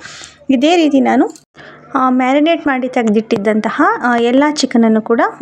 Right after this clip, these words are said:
ಸ್ವಲ್ಪ ಸ್ವಲ್ಪನೇ ಈ ರೀತಿ ಫ್ರೈ ಮಾಡಿ ತೆಗ್ದಿಟ್ಕೊತೀನಿ. ಈಗ ನೆಕ್ಸ್ಟ್ ಇನ್ನೊಂದು ರೌಂಡ್ ಕೂಡ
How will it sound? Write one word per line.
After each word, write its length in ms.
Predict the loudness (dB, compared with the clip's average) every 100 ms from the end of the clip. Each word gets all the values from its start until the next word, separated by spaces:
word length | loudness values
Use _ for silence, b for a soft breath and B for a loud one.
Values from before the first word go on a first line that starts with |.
| -8
ಸ್ವಲ್ಪ 320 | -2 -2 -2
ಸ್ವಲ್ಪನೇ 440 | -2 -4 -2 -2 0
ಈ 20 |
ರೀತಿ 240 | -2 -2
ಫ್ರೈ 220 | -2 -2
ಮಾಡಿ 300 | -2 -2 -2
ತೆಗ್ದಿಟ್ಕೊತೀನಿ. 800 | -2 -2 -2 -4 -4 -2 0 0 -4 B B -4
ಈಗ 100 | 0
ನೆಕ್ಸ್ಟ್ 360 | 2 0 0 0
ಇನ್ನೊಂದು 320 | 2 2 0
ರೌಂಡ್ 240 | 0 -2
ಕೂಡ 140 | 0